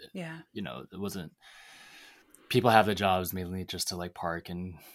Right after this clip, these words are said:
Speaker 2: draw salary and, um, reward their friends and families. And, uh, it wasn't actually, like, uh, they don't, I mean, obviously they weren't, like, responsive to actual, to, to the actual needs of, uh, what people would want them to do. And it's, I mean,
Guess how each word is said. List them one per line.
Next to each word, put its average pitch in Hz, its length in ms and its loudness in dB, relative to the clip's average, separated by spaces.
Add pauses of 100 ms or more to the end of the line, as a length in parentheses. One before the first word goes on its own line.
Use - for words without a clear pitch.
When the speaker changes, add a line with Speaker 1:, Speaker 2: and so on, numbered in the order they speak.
(100)
Speaker 2:
draw 90 220 -2
salary 80 560 -6
and, 76 340 -12 (360)
um, 76 580 -12
reward 90 320 -8
their 80 80 -10
friends 78 280 -10
and 78 140 -12
families. 78 480 -10
And, - 300 -16 (880)
uh, 69 300 -12 (120)
it - 60 -14
wasn't 82 320 -8
actually, 80 320 -10
like, 73 220 -14 (400)
uh, 78 320 -14
they 98 100 -6
don't, 92 200 -6 (100)
I 85 120 -6
mean, 82 120 -10
obviously 85 320 -8
they 80 100 -14
weren't, 78 180 -14
like, 78 120 -18
responsive 78 560 -6
to 76 120 -12
actual, - 320 -12
to, - 80 -20 (160)
to 85 100 -16
the 78 80 -10
actual - 220 -12
needs 82 460 -10 (680)
of, 78 680 -8 (200)
uh, 76 380 -10
what 85 160 -12
people 85 200 -12
would 82 120 -12
want 73 160 -8
them 78 120 -12
to 73 100 -12
do. 76 260 -10 (320)
And 76 380 -10 (160)
it's, - 360 -2
I 110 100 2
mean, 113 380 0